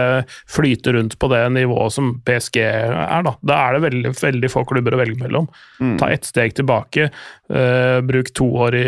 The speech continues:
Speaker 1: Wolves for å bygge det opp.
Speaker 2: Det var
Speaker 1: Ta
Speaker 2: det
Speaker 1: det
Speaker 2: Chel-, eh, det
Speaker 1: Ja.
Speaker 2: var det Ancelotti gjorde i Everton.
Speaker 1: Ja, ikke sant? Altså, ta det til Europaligaen eller et eller annet sånt nå. Hvis du gjør det bra med, med det laget der sånn, så, så er det en ny toppjobb klar,
Speaker 2: Mm.
Speaker 1: eh, i andre enden, tenker jeg.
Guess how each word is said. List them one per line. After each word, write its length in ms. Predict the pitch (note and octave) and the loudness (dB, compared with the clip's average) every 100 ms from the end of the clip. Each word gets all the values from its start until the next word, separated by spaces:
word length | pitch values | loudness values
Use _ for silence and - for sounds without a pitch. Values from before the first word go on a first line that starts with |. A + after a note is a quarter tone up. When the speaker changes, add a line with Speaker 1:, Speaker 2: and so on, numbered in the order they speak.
| B2 | 2
Speaker 1:
Wolves 320 | A#2 A#2 B2+ - | 2 0 -2 -2
for 160 | C#3 | -2
å 60 | B2+ | 0
bygge 240 | B2 A#2 | 0 0
det 80 | B2 | 0
opp. 160 | C3 - | 0 0
Speaker 2:
Det 60 | |
var 100 | D3+ | 2
Speaker 1:
Ta 40 | C3+ | 4
Speaker 2:
det 100 | C#3+ | 2
Speaker 1:
det 140 | D3 | 0
Speaker 2:
Chel-, 180 | D3 F#2+ - | -2 -2 -2
eh, 160 | C#3 | 0
det 80 | C#3 | 2
Speaker 1:
Ja. 60 | D#3 | 2
Speaker 2:
var 120 | C#3 | 2
det 60 | E3 | 0
Ancelotti 480 | D#3 - A#2 - | -2 0 -2 -2
gjorde 180 | A2 A2 | -2 2
i 80 | A2 A2 | 4 4
Everton. 280 | F#2+ F#2 C4 C4 | 2 0 -4 -2
Speaker 1:
Ja, 140 | F3 | 0
ikke 160 | G3 F#3 | 0 0
sant? 160 | G#3+ G#3 | -2 0
Altså, 220 | D#3+ F#3+ | 0 -2
ta 200 | - C#3+ | 0 2
det 140 | C#3 C#3+ | 2 0
til 160 | E3 | 0
Europaligaen 840 | D#3 B2 A#2 C3+ B2+ B2 B2+ C#3+ C#3+ | 2 0 0 2 2 2 2 2 2
eller 240 | C#3 D3 | 2 0
et 80 | C3+ - | -2 0
eller 140 | D#3 | 0
annet 100 | D3+ | 2
sånt 180 | C3+ - | -2 0
nå. 140 | F3+ | 0
Hvis 140 | F#3 E3 | 2 2
du 20 | |
gjør 380 | C#3 A#2 A2+ D3 | 4 4 2 2
det 100 | D3+ | 2
bra 360 | C3 G#2+ C3 | 2 2 2
med, 240 | D#3 B2 A#2+ C#3 C#3 - - - | 2 2 2 2 0 -4 -8 -6
med 540 | D#3+ C#3 B2+ C#3 C#3+ | 0 0 0 0 0
det 160 | C3+ C3 | 2 2
laget 280 | B2 A#2+ C#3+ | 2 0 0
der 140 | D#3 | 0
sånn, 260 | D3+ B3+ A#3 | 0 -2 -4
så, 240 | - - | -8 -8
så 200 | F#3 - B3 | -4 0 2
er 200 | D#3+ D#3+ | 2 2
det 80 | G#3+ | 2
en 60 | |
ny 140 | G3 D3+ | 2 2
toppjobb 480 | - D#3+ - A#2+ B2 | 0 -2 0 0 0
klar, 240 | C3 A#2 | 0 2
Speaker 2:
Mm. 80 | C3 | 2
Speaker 1:
eh, 680 | C3 B2+ B2+ C3 B2+ C3+ C#3 | 2 2 2 2 2 2 0
i 40 | |
andre 340 | B2+ A#2+ B2+ A2 | 0 0 0 -2
enden, 240 | G2+ A2+ | -2 0
tenker 320 | B2+ A#2+ - | 0 0 -2
jeg. 80 | A2 | -2